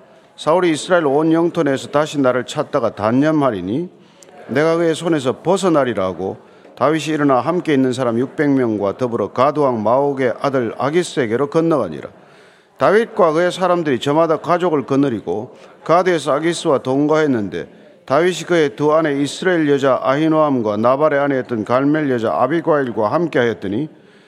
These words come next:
다윗이 가드에 도망한 것을 어떤 사람이 사울에게 전하매,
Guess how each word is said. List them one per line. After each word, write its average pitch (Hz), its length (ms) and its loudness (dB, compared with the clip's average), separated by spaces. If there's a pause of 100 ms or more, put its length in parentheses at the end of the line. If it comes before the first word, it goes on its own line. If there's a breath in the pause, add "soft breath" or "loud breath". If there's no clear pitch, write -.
(200 soft breath)
다윗이 143 400 -2
가드에 151 340 2
도망한 143 380 0
것을 127 240 -2
어떤 139 240 -2
사람이 135 320 -2
사울에게 135 480 -2
전하매, 123 500 0